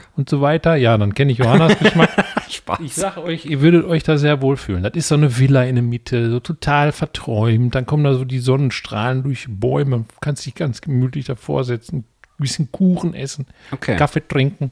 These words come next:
Speaker 2: Dann lass uns das mal ins
Speaker 1: Und
Speaker 2: Auge
Speaker 1: so
Speaker 2: fassen.
Speaker 1: Töpferer an sich, die sind sehr schmowi-grovi drauf. Das ist ein
Speaker 2: Ach,
Speaker 1: bisschen wie
Speaker 2: Scheiße.
Speaker 1: so eine Kommune, sag ich mal.
Speaker 2: Wir hätten heute schon eine Schachspielfolge machen können. Ah nee, wir wollten das
Speaker 1: Hätten
Speaker 2: mit
Speaker 1: wir.
Speaker 2: Alkohol machen, ne?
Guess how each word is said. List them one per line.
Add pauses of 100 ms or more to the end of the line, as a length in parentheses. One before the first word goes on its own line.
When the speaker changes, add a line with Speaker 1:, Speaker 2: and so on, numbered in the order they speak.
Speaker 2:
Dann
lass
uns
das
mal
ins
Speaker 1:
Und
Speaker 2:
Auge
Speaker 1:
so
Speaker 2:
fassen.
Speaker 1:
Töpferer
an
sich,
die
sind
sehr
schmowi-grovi
drauf. (500)
Das
ist
ein
Speaker 2:
Ach,
Speaker 1:
bisschen
wie
Speaker 2:
Scheiße.
Speaker 1:
so
eine
Kommune,
sag
ich
mal.
Speaker 2:
Wir
hätten
heute
schon
eine
Schachspielfolge
machen
können. (160)
Ah
nee,
wir
wollten
das
Speaker 1:
Hätten
Speaker 2:
mit
Speaker 1:
wir.
Speaker 2:
Alkohol
machen,
ne?